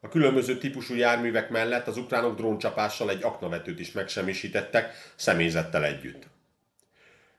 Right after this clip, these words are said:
Összességében az oroszok ezen a kis területen nagyon nagy veszteségeket szenvedtek, mind személyi állományban, mind pedig felszerelésben. Ennek az oka az volt, hogy az orosz parancsnokok nem akartak visszavonulni Urozsájnéból.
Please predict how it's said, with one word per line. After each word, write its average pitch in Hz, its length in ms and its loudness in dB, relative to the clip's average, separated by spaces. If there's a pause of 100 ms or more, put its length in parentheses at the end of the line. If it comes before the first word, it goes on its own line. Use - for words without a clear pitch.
(140)
Összességében 147 720 4
az 110 120 4
oroszok 135 380 2
ezen 123 220 2
a 110 80 0
kis 131 240 -4
területen 117 480 2
nagyon 113 240 2
nagy 85 180 -2
veszteségeket 82 680 -4
szenvedtek, 98 920 -2
mind 107 220 0
személyi 113 420 4
állományban, 120 760 6 (160)
mind 107 180 -2
pedig 95 240 -4
felszerelésben. 76 1000 -4 (840)
Ennek 143 280 6
az 147 100 4
oka 156 240 6
az 143 180 8
volt, 110 240 8
hogy 123 140 0
az 117 80 0
orosz 151 220 4
parancsnokok 120 680 2
nem 110 180 2
akartak 87 420 0
visszavonulni 90 680 -4
Urozsájnéból. 73 960 -6